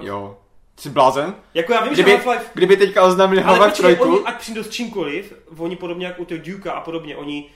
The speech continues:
Speaker 2: ať sebelepší hru ti udělají, nikdy nenaplní ty očekávání, které po těch dvaceti letech jsou.
Speaker 1: A to je právě to, proč si myslím, že čekají na tu technologii.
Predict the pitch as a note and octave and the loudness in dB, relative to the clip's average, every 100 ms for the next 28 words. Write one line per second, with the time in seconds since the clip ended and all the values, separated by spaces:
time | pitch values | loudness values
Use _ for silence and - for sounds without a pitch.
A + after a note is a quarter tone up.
0 | _ _ _ E3+ E3+ - - - A#3 A#3 | _ _ _ -10 -10 -16 -16 -8 -6 -6
1 | A#3 - A3 G#3 G#3 F3+ E3 F3 D#3+ C#3 | -8 -10 -10 -10 -12 -14 -12 -8 -6 -8
2 | D#3+ E3 G3 F#3 F3+ E3+ E3 E3+ E3+ E3+ | -10 -12 -12 -10 -8 -6 -8 -8 -10 -10
3 | E3 F3 D#3 D3+ D3+ D3 D#3 D3+ D#3+ D3+ | -12 -8 -6 -6 -8 -10 -12 -12 -14 -16
4 | D#3 D#3 D3 D#3+ D#3 - - D3 C3 _ | -18 -18 -16 -16 -16 -16 -16 -18 -18 _
5 | C#3+ - E3 E3+ E3 F3+ F3+ F3+ - D#3+ | -12 -8 -4 0 0 -2 -8 -10 -12 -12
6 | D3+ D#3+ C#3+ D#3 D3+ D3+ D3 D3+ D3+ D3+ | -12 -14 -14 -10 -8 -6 -8 -10 -12 -12
7 | D3+ D3+ A#2+ A2 | -12 -10 -12 -14